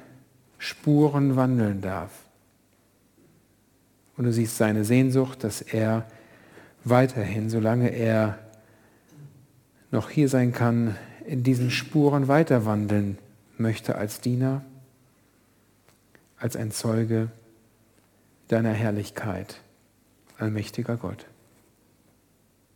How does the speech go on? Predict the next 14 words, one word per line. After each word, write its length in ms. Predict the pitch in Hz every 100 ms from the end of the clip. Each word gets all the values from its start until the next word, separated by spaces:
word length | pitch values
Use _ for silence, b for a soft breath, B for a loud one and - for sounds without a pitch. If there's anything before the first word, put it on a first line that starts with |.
| _ _ _ _ _ B B B B B
Du 100 | -
hast 160 | 127 127
ihn 140 | 110
begabt, 420 | 110 139 170 170
du 60 | 131
hast 200 | 120 120
ihn 120 | 113
berufen 480 | 110 113 139 135 143
und 140 | 117
beauftragt, 880 | 117 82 110 117 - 117 104 - - - _ _ _ _ _ _ _ _ _ _ _ _ _ _ _ _ _ _ _ b b b
sein 320 | 127 127 123
Werkzeug 680 | 110 98 - - 110 104 -
zu 140 | -
sein. 420 | 113 104 87 80